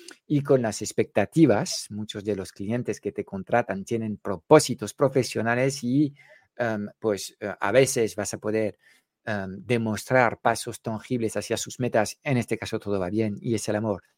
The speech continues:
perfecto entre, eh, entre, eh, tu empresa y tu cliente, y en otros casos, pues, ahí, eh, hay más dificultades y hay que tratar de entender un poco lo que está pasando. Y cuando estás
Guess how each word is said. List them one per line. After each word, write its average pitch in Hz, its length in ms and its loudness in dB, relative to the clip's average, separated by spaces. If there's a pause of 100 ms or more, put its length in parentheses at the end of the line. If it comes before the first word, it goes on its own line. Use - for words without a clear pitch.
(320)
perfecto 127 580 4
entre, 110 520 2
eh, 95 360 -2 (100)
entre, 107 560 -2
eh, 92 300 -8
tu 117 180 -2
empresa 104 680 0 (380)
y 139 120 -4
tu 143 120 0
cliente, 123 540 2
y 117 160 0
en 113 80 0
otros 110 220 -4
casos, 139 320 0
pues, 110 320 -4
ahí, 113 440 0 (460)
eh, 107 420 0
hay 123 160 2
más 123 160 0
dificultades 110 600 -2
y 117 100 2
hay 123 120 4
que 117 100 -2
tratar 113 260 0
de 113 60 2
entender 104 360 -4
un 104 100 -6
poco 101 180 -4
lo 98 80 0
que 98 80 -8
está 92 160 -6
pasando. 151 440 -2
Y 151 160 0
cuando 127 420 4
estás 165 540 2